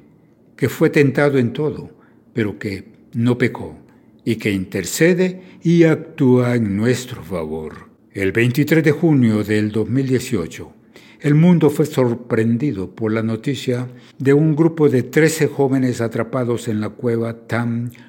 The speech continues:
Luang, al norte de Tailandia. Ellos pertenecían a un equipo de fútbol llamado Jabalíes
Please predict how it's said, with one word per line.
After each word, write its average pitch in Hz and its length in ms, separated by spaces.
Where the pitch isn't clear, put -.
Luang, 113 560
al 135 240
norte 104 360
de 98 120
Tailandia. 104 1040
Ellos 151 260
pertenecían 127 920
a 98 60
un 123 160
equipo 123 420
de 98 140
fútbol 127 540
llamado 120 640
Jabalíes 123 920